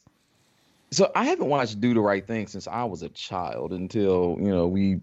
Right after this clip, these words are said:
chose to look at this again. I say child, like, I mean, I was, like, nine or ten or something, like, um, and I've lived life,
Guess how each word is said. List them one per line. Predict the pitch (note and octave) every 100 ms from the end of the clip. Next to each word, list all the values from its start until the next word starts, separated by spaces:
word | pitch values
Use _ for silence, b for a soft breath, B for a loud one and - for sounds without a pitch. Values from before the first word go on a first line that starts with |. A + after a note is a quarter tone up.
| -
chose | G#2 F#2+ F2
to |
look | F2 E2+
at | E2+
this | E2+ E2
again. | E2+ E2 E2+ E2+
I |
say | A#2+ A#2 -
child, | F#2+ E2 E2
like, | E2 E2+
I |
mean, | G#2 F#2
I | G#2+
was, | F2+ D#2 D2 _ -
like, | - - _ _ _ -
nine | E2+ E2+ E2
or | E2
ten | - E2+ D#2+
or |
something, | D#2+ E2+ E2+ E2
like, | E2+ E2 b b b b b -
um, | - F2 D#2+ D#2 D2+ - _ _ _ _ _ _ _ _ _ _ _ _ _ - -
and | A2
I've | D3
lived | C#3 G2 F#2
life, | F2+ F#2+